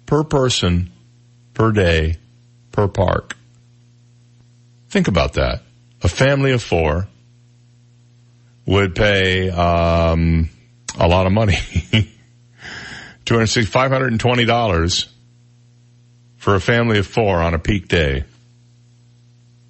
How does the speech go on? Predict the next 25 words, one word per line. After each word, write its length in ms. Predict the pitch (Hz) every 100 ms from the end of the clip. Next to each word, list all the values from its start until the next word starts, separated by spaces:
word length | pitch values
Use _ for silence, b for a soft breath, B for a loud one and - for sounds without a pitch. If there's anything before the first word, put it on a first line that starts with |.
| _ _ _ _ _ _
They 120 | 98
introduced 360 | 135 120 127 -
flexible 460 | 117 113 - 98
pricing 380 | 87 107 101 104
about 220 | 92 90
three 240 | 82 107 98
years 200 | 95 85
ago 260 | 80 73 73
as 140 | 76
an 100 | 78
incentive 400 | 76 - 92 82
for 120 | -
guests 260 | 78 80 -
to 80 | 80
visit 380 | 82 80 85
during 240 | 76 82 82
less 260 | 80 78
busy 360 | - 78 76 73
times. 720 | - 80 71 69 69 73 - - b b b b b b b -
Each 300 | 113 113 -
month 300 | 104 101 95
is 140 | 85
divided 460 | 90 78 87 87 85
into 220 | 82 80
value, 680 | 71 92 104 107 110 110